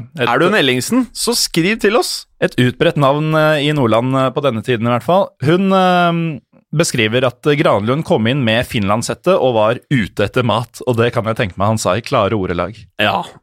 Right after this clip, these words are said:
Speaker 2: eh, han får i seg mat og kommer så raskt ut av huset igjen. Men så, Morten, gjør Granlund, Gr-, Granlund noe som er, jeg vil beskrive som helt vanvittig i denne settingen. Fordi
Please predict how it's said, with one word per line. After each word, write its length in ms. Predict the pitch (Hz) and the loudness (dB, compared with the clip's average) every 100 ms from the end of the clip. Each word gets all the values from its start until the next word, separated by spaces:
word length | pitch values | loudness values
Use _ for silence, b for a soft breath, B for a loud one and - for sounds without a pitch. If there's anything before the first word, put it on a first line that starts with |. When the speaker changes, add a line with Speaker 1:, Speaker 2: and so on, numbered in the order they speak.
| - | -4
Speaker 2:
eh, 540 | 110 120 120 120 127 127 | 0 2 2 2 2 0
han 120 | 208 | 0
får 160 | 240 156 | 2 2
i 40 | |
seg 140 | - | 0
mat 320 | 196 208 226 - - | 2 0 0 -6 0
og 200 | 175 - | 0 0
kommer 340 | 135 127 151 | -2 0 0
så 320 | 165 139 156 139 139 160 | 2 2 2 2 -2 -2
raskt 460 | 226 - - - - | -2 -4 -6 -12 -2
ut 240 | 123 - | -2 0
av 120 | 147 | 0
huset 220 | 135 110 165 214 | 0 0 0 0
igjen. 100 | 311 B B B B B | -4 B B B B B
Men 160 | 202 226 | 0 2
så, 800 | - - - 233 311 165 95 - | -2 -4 -2 4 4 4 0 -4
Morten, 560 | 131 - - 113 95 B B 95 | -4 -4 -4 -4 -4 B B -2
gjør 400 | 101 135 180 175 | 2 4 2 2
Granlund, 800 | 170 147 104 110 131 147 156 160 | 2 2 0 0 0 0 -2 -6
Gr-, 240 | 139 160 147 147 | -4 -4 -2 0
Granlund 400 | 147 117 160 185 | 2 2 -2 -2
noe 180 | 165 131 | -2 -2
som 200 | - 147 | -2 0
er, 260 | 143 143 165 _ _ _ _ _ _ _ _ | 0 0 -2 _ _ _ _ _ _ _ _
jeg 180 | 143 139 | 0 2
vil 140 | 175 175 175 | 2 0 -2
beskrive 340 | 190 139 120 | -2 0 0
som 120 | 139 | 0
helt 160 | 127 101 | -2 0
vanvittig 760 | 127 101 92 - 143 139 165 | -2 -2 -6 -2 -2 0 0
i 80 | 156 | 2
denne 240 | 135 127 | 2 2
settingen. 480 | 139 104 123 160 294 _ _ _ _ _ B B B B B B B B B B | 0 0 2 0 0 _ _ _ _ _ B B B B B B B B B B
Fordi 220 | - 196 | -2 2